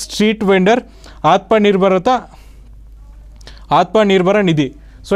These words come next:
ಏನಾಗಿತ್ತಂದರೆ ಲಾಕ್‌ಡೌನಲ್ಲಿ ಸ್ಟ್ರೀಟ್ ವೆಂಡರ್ಸ್‌ಗೆ ತುಂಬ ಸಮಸ್ಯೆ ಆಗಿತ್ತು. ಅವ್ರು ಅವ್ರ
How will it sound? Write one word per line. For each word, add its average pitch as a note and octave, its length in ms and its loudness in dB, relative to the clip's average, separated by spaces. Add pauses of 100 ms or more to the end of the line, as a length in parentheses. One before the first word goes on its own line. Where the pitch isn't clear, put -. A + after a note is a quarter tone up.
(120)
ಏನಾಗಿತ್ತಂದರೆ G#3+ 540 0 (100)
ಲಾಕ್‌ಡೌನಲ್ಲಿ F#3+ 560 0
ಸ್ಟ್ರೀಟ್ G3+ 320 -2
ವೆಂಡರ್ಸ್‌ಗೆ F#3+ 360 -2 (100)
ತುಂಬ F#3 140 0 (120)
ಸಮಸ್ಯೆ F3+ 320 -2
ಆಗಿತ್ತು. F3 260 -2 (420)
ಅವ್ರು F#3 200 2
ಅವ್ರ F3+ 100 2